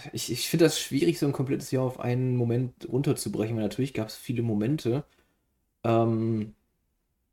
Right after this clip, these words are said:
das, das Ding ist so, der Moment des Jahres, wenn ich so nennen will, ist eigentlich für mich eher, also eigentlich eher was, was nur für mich was Besonderes ist und irgendwie wahrscheinlich niemanden <laughs> sonst interessieren wird. Und zwar ist das irgendwie so ein bisschen,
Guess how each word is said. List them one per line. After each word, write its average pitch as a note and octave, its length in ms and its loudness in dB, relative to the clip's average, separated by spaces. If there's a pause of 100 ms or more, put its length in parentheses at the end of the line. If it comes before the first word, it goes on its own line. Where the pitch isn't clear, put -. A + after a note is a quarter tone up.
das, A#2+ 440 -2
das - 180 -6
Ding D#3 160 4
ist D3+ 140 0
so, C#3+ 120 4
der A#2+ 440 6 (280)
Moment A#2 960 -2 (1000)
des - 220 -8
Jahres, B2+ 520 0
wenn B2+ 80 2
ich B2 100 0
so C3 100 -2
nennen A#2 380 0
will, C3 320 2 (540)
ist B2 240 0
eigentlich C3+ 340 0
für - 340 -6
mich B2 720 0
eher, C3+ 420 2
also A2+ 220 0 (280)
eigentlich C3+ 340 0
eher B2+ 180 4
was, B2+ 160 -2
was A#2+ 160 2
nur B2+ 120 2
für - 120 0
mich B2+ 220 0
was G2+ 140 -2
Besonderes G#2 460 2
ist A#2+ 100 -2
und A2+ 120 2
irgendwie A#2 360 -2
wahrscheinlich A#2 460 0
niemanden B2 480 2
<laughs> - 0 -
sonst B2+ 360 4
interessieren B2+ 720 4
wird. G#2+ 160 4
Und A2 120 0
zwar G#2+ 160 0
ist A#2 120 0
das A#2+ 120 -2
irgendwie C3 240 -2
so A#2 80 2
ein A2 80 0
bisschen, B2 440 -2